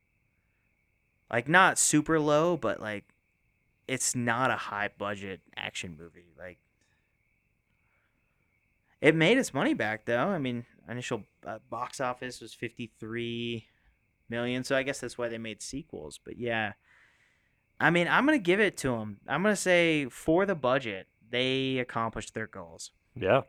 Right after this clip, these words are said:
Speaker 1: They did a good job with the budget they had. Vin Diesel did a great job. And that's really what we come back to with family. Like,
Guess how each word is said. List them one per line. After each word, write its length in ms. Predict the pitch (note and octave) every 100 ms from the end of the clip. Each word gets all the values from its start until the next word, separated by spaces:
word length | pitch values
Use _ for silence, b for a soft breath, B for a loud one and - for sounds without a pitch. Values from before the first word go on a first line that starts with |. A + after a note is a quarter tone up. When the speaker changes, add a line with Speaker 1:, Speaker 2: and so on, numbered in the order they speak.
| _ _ -
Speaker 1:
They 140 | B2+
did 160 | D3 D#3
a 40 |
good 320 | C#3 C3+ C3+
job 280 | B2 B2+ B2
with 100 | B2
the 60 | A2
budget 260 | A#2 A2
they 120 | A2 A2+
had. 400 | G#2+ G#2+ G#2 A2
Vin 180 | A#2+
Diesel 260 | A#2 A#2+ -
did 140 | A2+
a 20 | A2+
great 280 | A2+ A2
job. 220 | - A2+ A2 B B B
And 100 | C3
that's 220 | G3+ B3+
really 160 | D#3+ D3
what 140 | C3+
we 80 | B2
come 160 | A#2+ A#2+
back 200 | A#2 A#2
to 100 | A2+
with 100 | A2+
family. 460 | - B2 A2 G#2+ G2+
Like, 340 | F#2 A2+ -